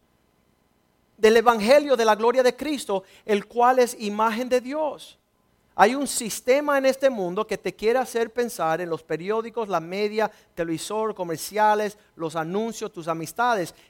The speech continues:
que están cegando por completo el entendimiento de aquellos para no haber alcanzado la claridad le-, del evangelio. Y estos están caminando según esto,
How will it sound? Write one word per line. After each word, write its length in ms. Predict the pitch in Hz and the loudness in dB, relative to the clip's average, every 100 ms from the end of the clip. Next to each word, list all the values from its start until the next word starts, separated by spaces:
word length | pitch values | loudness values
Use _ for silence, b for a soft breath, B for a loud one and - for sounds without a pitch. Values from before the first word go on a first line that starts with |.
| - | -8
que 100 | 165 | -8
están 340 | - 240 247 | -4 -4 -4
cegando 760 | - - 196 180 214 254 254 233 | -4 -4 -4 -4 -2 -4 -4 -6
por 260 | 202 180 | -4 -8
completo 800 | 180 165 160 240 254 - 170 - _ _ _ _ - | -8 -10 -6 -2 -2 -4 -10 -14 _ _ _ _ -4
el 160 | 175 | -2
entendimiento 840 | 180 175 180 175 180 226 269 - 208 | -2 -4 -6 -6 -6 -2 -4 -4 -2
de 80 | |
aquellos 560 | 185 220 226 202 151 - b b | -2 0 -2 -2 -6 -8 b b
para 200 | 185 185 | 2 2
no 220 | 190 220 | 2 -2
haber 500 | 214 185 208 208 214 - | -2 -2 -2 -2 -2 -2
alcanzado 1000 | 170 - 170 160 - 214 220 196 147 - b b | -2 0 -2 -2 -6 -2 -2 -2 -4 -10 b b
la 160 | 180 | 0
claridad 500 | 180 180 175 170 196 | 2 0 0 0 0
le-, 120 | 202 190 | 0 -2
del 240 | 170 180 | -4 -4
evangelio. 640 | 170 175 160 233 214 147 _ _ _ _ _ _ _ _ _ _ _ _ _ | -4 -8 -6 -6 -6 -14 _ _ _ _ _ _ _ _ _ _ _ _ _
Y 100 | 139 | -2
estos 280 | 185 220 226 | -2 0 -6
están 180 | - 220 | -4 -6
caminando 600 | 214 202 185 220 240 208 | -2 -2 0 -2 -2 -4
según 600 | - 190 165 175 254 233 | -6 -8 -8 -6 -6 -4
esto, 380 | 190 - 208 185 | -6 -6 -6 -6